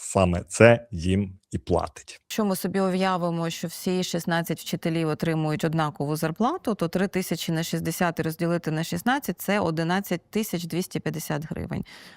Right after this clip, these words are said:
Speaker 2: Очевидно, сума близька до мінімальної зарплати, на яку в Києві прожити досить важко.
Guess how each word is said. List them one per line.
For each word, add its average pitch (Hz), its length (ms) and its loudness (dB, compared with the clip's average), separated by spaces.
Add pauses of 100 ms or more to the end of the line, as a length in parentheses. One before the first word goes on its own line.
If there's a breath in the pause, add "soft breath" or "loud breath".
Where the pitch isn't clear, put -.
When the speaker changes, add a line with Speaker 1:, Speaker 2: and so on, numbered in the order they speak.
Speaker 2:
Очевидно, 180 840 2 (320 soft breath)
сума 160 560 0
близька 160 460 0
до 156 120 -2
мінімальної 160 580 0
зарплати, 208 500 0
на 180 120 2
яку 170 240 0
в 233 100 -4
Києві 202 380 0
прожити 165 680 0
досить 170 420 -2
важко. - 400 -6